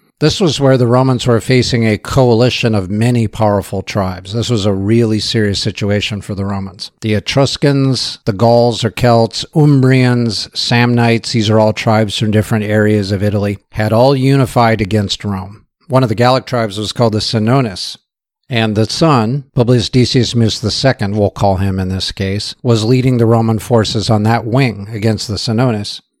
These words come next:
He decided to follow his father's example when it looked like the battle was going very badly for the Romans, and he did a devotio. When he was killed, the Roman forces were rallied. They charged en masse against the enemy line. The enemy troops figured out what they had done.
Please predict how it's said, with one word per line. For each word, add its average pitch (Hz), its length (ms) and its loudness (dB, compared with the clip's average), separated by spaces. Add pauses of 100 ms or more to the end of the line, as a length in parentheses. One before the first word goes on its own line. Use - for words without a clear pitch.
(140)
He 139 160 -2
decided 139 460 2
to 113 80 2
follow 120 380 4
his 113 140 2
father's 117 440 2
example 107 600 0
when 107 120 2
it 104 80 2
looked 113 200 0
like 110 140 -4
the 120 80 -4
battle 110 260 2
was 101 120 -2
going 101 260 0
very 113 220 4
badly 104 400 0
for 110 160 -4
the 98 120 -2
Romans, 101 400 -2 (100)
and 107 200 -2
he 120 140 0
did 120 200 2
a 113 80 2
devotio. 101 640 -2 (480)
When 123 120 0
he 131 80 6
was 123 180 2
killed, 143 320 4
the 131 80 4
Roman 127 320 4
forces 120 500 0
were 110 160 4
rallied. 107 640 0 (540)
They 117 180 2
charged 117 500 2
en 113 220 2
masse 107 360 0
against 104 340 -2
the 107 140 2
enemy 104 300 0
line. 98 540 -4 (180)
The 113 160 2
enemy 165 240 2
troops 131 400 0
figured 127 320 2
out 127 180 4
what 120 180 0
they 120 140 2
had 107 200 0
done. 113 480 -4